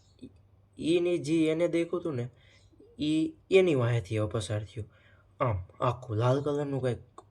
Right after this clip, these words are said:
હતું. મિત્રો, આ વાત કરતાં પણ જો આમ મારા આમ, આમ રૂવાડા જો આમ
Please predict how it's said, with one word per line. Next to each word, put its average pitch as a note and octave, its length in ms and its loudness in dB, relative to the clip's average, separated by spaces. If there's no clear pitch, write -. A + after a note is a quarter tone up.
હતું. G2 400 -6
મિત્રો, A2 280 -4
આ G#2+ 80 -2
વાત A2 280 -2
કરતાં A#2+ 500 -2
પણ A2 200 -4
જો A2 140 -2
આમ G#2 200 -6
મારા G2+ 320 -6
આમ, F#2+ 120 -4
આમ G#2+ 800 -10
રૂવાડા B2 440 2
જો A#2 160 -2
આમ G#2 300 -4